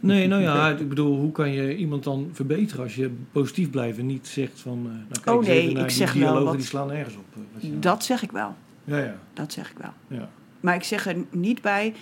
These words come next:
Speaker 2: En, eh, omdat je geen dialogen schrijft, moet je eigenlijk gewoon maar stoppen met dit hele gedoe.
Speaker 1: Nee, precies.
Speaker 2: Dat, dat is iets
Speaker 1: Ja.
Speaker 2: anders. De insteek
Speaker 1: Ja.
Speaker 2: is
Speaker 1: Ja,
Speaker 2: anders.
Speaker 1: zijn er, zijn er wel mensen die dat wel zeggen? Ik bedoel, het is ook je, je brood, je verdient er je brood mee. Dat moet je ze niet <laughs> wegjagen natuurlijk.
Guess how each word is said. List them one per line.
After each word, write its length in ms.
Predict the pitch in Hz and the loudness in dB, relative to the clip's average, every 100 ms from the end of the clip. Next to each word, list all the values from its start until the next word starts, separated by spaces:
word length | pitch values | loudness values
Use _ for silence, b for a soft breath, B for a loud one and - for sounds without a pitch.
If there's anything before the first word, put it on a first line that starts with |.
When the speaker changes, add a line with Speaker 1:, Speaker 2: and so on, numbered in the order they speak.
| B B | B B
Speaker 2:
En, 360 | 180 190 180 | -2 -2 -2
eh, 160 | - 175 - | -2 -4 -2
omdat 340 | 185 185 190 | 0 0 -2
je 60 | 180 | -2
geen 200 | 175 170 | -2 0
dialogen 420 | 170 160 170 170 | -2 -2 -2 -4
schrijft, 360 | - 165 165 - B B | -6 -6 -6 -10 B B
moet 200 | - 185 | -2 -2
je 60 | - | 0
eigenlijk 340 | - 160 160 | 0 0 -2
gewoon 180 | - 160 | -4 -2
maar 100 | 156 | 0
stoppen 320 | - 180 - | -2 -4 -4
met 140 | 143 135 | -4 -4
dit 120 | 139 | -6
hele 220 | 143 147 135 131 - | -8 -10 -12 -12 -12
gedoe. 280 | - 143 120 | -8 -8 -6
Speaker 1:
Nee, 320 | 135 135 135 | -6 -4 -4
precies. 340 | 135 - - - - - - | -6 -10 -18 -20 -20 -20 -10
Speaker 2:
Dat, 260 | - 180 - | -6 -6 -6
dat 200 | 180 170 | -6 -4
is 140 | 170 | -6
iets 140 | 165 139 | -6 -6
Speaker 1:
Ja. 60 | |
Speaker 2:
anders. 520 | 160 156 131 - - - - B B B B | -2 -2 -4 -6 -14 -16 -20 B B B B
De 140 | B 113 | B -6
insteek 320 | - - - | -4 -6 -8
Speaker 1:
Ja. 60 | - | -10
Speaker 2:
is 80 | |
Speaker 1:
Ja, 80 | - | -10
Speaker 2:
anders. 240 | 90 90 - | -8 -6 -6
Speaker 1:
zijn 180 | 117 | -4
er, 80 | 135 | -2
zijn 180 | 123 151 | 0 2
er 80 | 147 | 2
wel 160 | 151 | 2
mensen 280 | 151 156 160 | 0 -2 0
die 80 | 147 | 0
dat 80 | 143 | 2
wel 180 | 151 175 | 2 0
zeggen? 380 | 175 202 196 165 - - - - - | -2 -2 -2 -4 -14 -20 -20 -20 -20
Ik 80 | - | -14
bedoel, 160 | 117 107 | -10 -8
het 80 | 101 | -8
is 100 | 110 | -8
ook 100 | 104 | -6
je, 200 | 110 107 107 107 - - - 120 | -4 -4 -6 -8 -12 -20 -20 -12
je 120 | 113 | -8
brood, 360 | 123 123 127 120 | -4 -2 -2 -4
je 60 | 107 | -8
verdient 260 | 120 117 | -6 -4
er 60 | 127 | -2
je 80 | 120 | 0
brood 260 | 127 135 | 2 0
mee. 220 | 135 107 | 0 -2
Dat 100 | 110 | -4
moet 140 | 131 120 | -2 -4
je 60 | |
ze 100 | 107 | -4
niet 140 | 131 127 | -2 0
<laughs> 40 | 147 | 0
wegjagen 600 | 147 123 151 151 151 143 | 0 0 0 0 -2 -4
natuurlijk. 440 | 139 127 117 117 | -2 -4 -4 -8